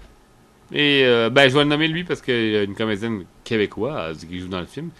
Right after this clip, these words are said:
Wrecked, de Michael Greenspan, avec Adrian Brody, qui a quand même gagné un Oscar pour son film de Le Pianiste il y a un, très longtemps de cela déjà, et qui depuis fait plus rien pour tout.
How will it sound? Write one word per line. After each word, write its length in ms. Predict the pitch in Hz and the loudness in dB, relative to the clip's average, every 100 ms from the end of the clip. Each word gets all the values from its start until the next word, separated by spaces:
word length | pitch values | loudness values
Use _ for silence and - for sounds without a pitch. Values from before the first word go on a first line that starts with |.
| - - | -20 -10
Wrecked, 520 | 104 156 151 - - - - _ 104 | -2 0 0 -6 -16 -18 -20 _ -8
de 80 | |
Michael 500 | 101 117 127 117 120 | -2 2 2 2 -2
Greenspan, 680 | 98 120 139 - 120 120 151 190 - _ _ _ _ _ _ - | -2 -4 -4 -6 -6 -4 -4 -8 -16 _ _ _ _ _ _ -8
avec 240 | 110 110 - | -4 -4 0
Adrian 360 | 127 123 127 127 | 0 2 2 2
Brody, 440 | 110 110 104 196 - - - - _ | 2 0 0 -4 -8 -20 -20 -20 _
qui 80 | 107 | -6
a 60 | |
quand 140 | 101 139 | -2 -4
même 140 | 240 | -2
gagné 240 | 147 110 139 | -4 -2 -4
un 100 | 110 | -6
Oscar 400 | - 139 165 117 | -8 -10 -8 -10
pour 140 | 92 | -12
son 240 | 90 87 82 | -14 -14 -12
film 260 | 123 113 | -12 -10
de 80 | 87 | -10
Le 120 | 82 | -12
Pianiste 460 | 80 90 98 139 - | -10 -10 -10 -12 -12
il 80 | 90 | -10
y 40 | |
a 120 | 87 80 | -10 -12
un, 440 | 78 82 90 87 85 - - | -16 -16 -16 -16 -18 -20 -20
très 180 | - 113 | -6 -4
longtemps 340 | 104 87 113 | -4 -8 -10
de 80 | 117 | -10
cela 240 | - 127 143 | -12 -12 -10
déjà, 260 | 101 156 - - - - | -8 -10 -14 -20 -20 -20
et 60 | |
qui 200 | 95 - 107 | -14 -8 -6
depuis 280 | 95 131 | -6 -8
fait 100 | 120 | -10
plus 120 | 101 107 | -8 -6
rien 160 | 113 | -6
pour 120 | 98 | -6
tout. 120 | 82 | -12